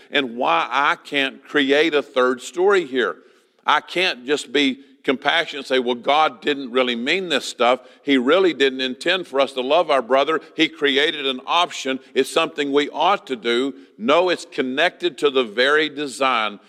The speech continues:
that he established for us, that the love of God would flow into us when we're saved. That's true. And we experience the love of God in that salvation. But my life, the sanctification, this ongoing story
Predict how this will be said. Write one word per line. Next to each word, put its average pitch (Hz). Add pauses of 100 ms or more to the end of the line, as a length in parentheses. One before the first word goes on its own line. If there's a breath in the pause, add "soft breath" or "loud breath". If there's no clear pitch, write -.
(140)
that 131
he 127
established 170
for 170
us, 98 (400 soft breath)
that 135
the 135
love 147
of 135
God 147
would 127
flow 135
into 165
us 135
when 131
we're 123
saved. 160
That's 131
true. 165 (220 loud breath)
And 143
we 151
experience 180
the 127
love 123
of 110
God 120 (200 loud breath)
in 170
that 135
salvation. 123 (360 soft breath)
But 143
my 139
life, 135 (180)
the 127
sanctification, 131
this 120
ongoing 147
story 165